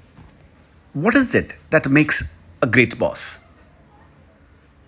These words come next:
Who should be classified as a great boss? And what are the characteristics? Is it intelligence?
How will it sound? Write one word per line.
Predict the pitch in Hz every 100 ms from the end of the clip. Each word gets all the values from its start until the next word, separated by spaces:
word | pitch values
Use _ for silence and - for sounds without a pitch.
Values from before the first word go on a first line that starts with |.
| _ _ _ _ _ _ -
Who | 220
should | 214 220
be | 190
classified | - 117 127 190 - 131 78 - - _ _ -
as | 131
a | 120
great | 107 101 -
boss? | - - - - _ _ _ _ _ _ - _ _ _ -
And | 156
what | 156 185
are | 208
the | 202
characteristics? | 127 117 117 123 98 - 67 - - - - _ _ _ _ _ _ _ _ _ _ _ _ _ -
Is | 127 113
it | 107
intelligence? | 101 - 117 127 190 220 -